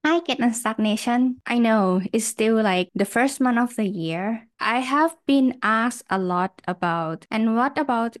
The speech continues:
you? How you manage your lifestyle business," right?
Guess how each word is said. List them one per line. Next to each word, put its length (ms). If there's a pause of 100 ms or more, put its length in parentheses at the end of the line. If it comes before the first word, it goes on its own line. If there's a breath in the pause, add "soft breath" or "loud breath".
you? 500
How 200
you 220
manage 520
your 120
lifestyle 520
business," 680
right? 320